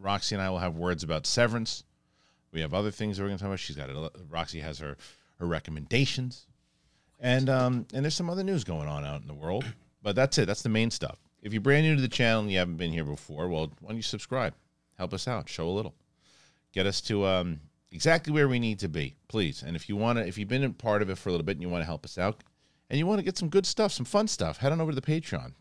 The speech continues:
patreon dot com slash the big thing show. We've got a lot of fun, uh, rewatches over there, Q and A's. It's been a lot of fun to get to know you guys a little bit more over there. So please join us. Join us over there if you will.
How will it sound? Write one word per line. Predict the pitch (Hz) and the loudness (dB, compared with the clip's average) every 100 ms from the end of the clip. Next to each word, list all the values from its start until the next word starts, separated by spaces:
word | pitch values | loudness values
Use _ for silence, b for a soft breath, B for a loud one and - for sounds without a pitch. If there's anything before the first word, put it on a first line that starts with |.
| - | -6
patreon | 110 113 101 | -2 0 2
dot | 98 | 0
com | - 98 95 | 2 -2 0
slash | 101 95 | -2 -2
the | - | -2
big | 110 123 | -2 -2
thing | 98 76 | -2 -4
show. | - 62 | -4 -6
We've | 65 | -6
got | 73 85 | -4 -2
a | |
lot | 85 87 | 0 0
of | 78 | -2
fun, | - 87 82 - | -4 -4 -2 -4
uh, | 82 80 76 | -4 -2 -2
rewatches | 71 82 104 113 107 104 - 95 | -6 -2 2 4 6 4 2 -2
over | 92 87 | 0 2
there, | 90 90 87 85 | 2 2 2 -2
Q | - 78 | -4 -4
and | 71 | 0
A's. | 104 107 95 92 - B B B B | 2 2 0 -2 -6 B B B B
It's | - | 0
been | 131 | 2
a | |
lot | 123 131 | 4 2
of | |
fun | - 135 113 | 2 0 2
to | 92 | -2
get | 95 113 - | 0 -2 0
to | 110 95 92 92 | 0 2 0 2
know | 104 | 2
you | 117 113 | 2 2
guys | 87 82 | 0 0
a | 82 | -2
little | 80 | -2
bit | 80 80 | -2 -2
more | 90 104 | 0 0
over | 73 65 | 0 -4
there. | 60 | -6
So | - | -8
please | 71 110 90 - | -6 -2 -2 0
join | 113 139 85 | 2 2 2
us. | - - - | -6 -16 -6
Join | 202 220 | -2 -2
us | - | -2
over | 85 85 | -6 -4
there | 85 | -4
if | 82 - | -4 -4
you | 76 | -8
will. | 65 | -10